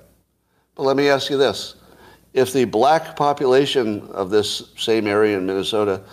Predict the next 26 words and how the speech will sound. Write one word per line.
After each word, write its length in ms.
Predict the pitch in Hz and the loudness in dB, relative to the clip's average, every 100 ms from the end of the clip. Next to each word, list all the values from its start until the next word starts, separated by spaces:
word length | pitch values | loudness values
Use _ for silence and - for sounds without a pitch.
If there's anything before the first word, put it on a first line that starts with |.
| - - _ | -20 -20 _
if 180 | 131 110 | -6 -2
the 100 | 131 | -2
black 380 | 101 127 147 - | 2 2 2 0
population 640 | 143 135 127 120 120 95 | -2 0 0 0 -2 -6
did 180 | 104 92 | -6 -4
not 340 | 90 107 110 | -2 0 0
want 280 | - 107 - | 0 -2 0
ethnic 400 | 104 104 113 92 | -2 -4 -6 -8
studies, 560 | - 104 90 69 - - _ _ _ _ _ _ | -6 -4 -4 -6 -12 -16 _ _ _ _ _ _
do 80 | - | -8
you 80 | 104 | -6
think 220 | 110 110 | -4 -4
that 420 | 131 104 - - | -2 -2 -4 -14
the 100 | - | -6
white 260 | 85 95 - | -2 0 -2
people 280 | 117 98 98 | -6 -4 -4
would 140 | 95 | -4
be 100 | 92 | -4
pushing 340 | 92 98 131 135 | -6 -6 -6 -10
it? 140 | 170 _ _ _ _ _ | -10 _ _ _ _ _
"No, 100 | 160 | -2
no, 180 | 165 160 | 2 4
you 160 | 131 123 | 2 0
do 160 | 147 | 0
want 240 | 143 107 | 2 0
it." 60 | 87 | -2